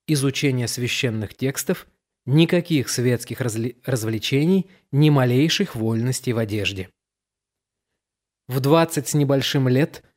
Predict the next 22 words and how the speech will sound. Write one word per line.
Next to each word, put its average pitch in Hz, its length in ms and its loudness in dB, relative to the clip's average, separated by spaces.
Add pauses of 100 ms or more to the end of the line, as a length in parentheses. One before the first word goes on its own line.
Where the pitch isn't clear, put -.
(180)
Галина 170 420 4
превратилась 160 680 2
в 123 120 -2
жесткую 135 460 0
женщину 117 580 -2
гренадерского 120 800 0
роста 202 400 2 (200)
с - 140 -2
рубленными 185 540 6
чертами 117 480 -2
лица. 123 420 -4 (380)
Словом, 139 540 4 (300)
вылитая 123 600 -2
мать. 107 360 -4 (680)
По 143 140 0
окончании 170 560 0
истфака 180 560 4
она 156 180 8
единолично 160 800 6
приняла 123 440 6
значимое 143 580 4
решение. 101 560 2